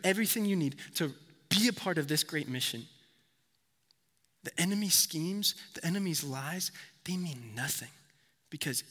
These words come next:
you know what you were created for. You know what you've been invited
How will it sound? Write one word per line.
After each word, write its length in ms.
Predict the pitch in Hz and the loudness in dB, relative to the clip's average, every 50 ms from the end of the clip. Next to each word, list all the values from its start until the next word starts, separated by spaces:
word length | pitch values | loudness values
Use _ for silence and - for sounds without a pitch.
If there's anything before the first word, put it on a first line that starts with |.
| - - 139 - | -14 -20 -18 -14
you 240 | 135 135 156 190 196 | -8 -4 -2 0 0
know 200 | 180 160 147 139 | 0 0 -2 -2
what 220 | 127 131 127 - | -4 -4 -6 -6
you 120 | 131 127 123 | -6 -6 -8
were 80 | 117 | -8
created 440 | - - - - 135 127 120 120 - | -10 -12 -8 -6 -4 -4 -4 -6 -8
for. 180 | - - 127 120 - _ _ _ _ _ _ _ _ _ _ _ _ _ _ _ _ | -10 -12 -12 -14 -18 _ _ _ _ _ _ _ _ _ _ _ _ _ _ _ _
You 160 | - 160 185 202 | 0 2 4 4
know 180 | 202 190 180 | 4 4 2
what 240 | 156 156 - - 135 | 2 0 -2 -2 -2
you've 220 | 139 143 139 123 | -2 -4 -4 -2
been 140 | 143 143 127 | -4 -4 -2
invited 520 | 120 113 110 107 107 107 117 117 127 123 | -2 -4 -4 -4 -4 -4 -4 -4 -6 -8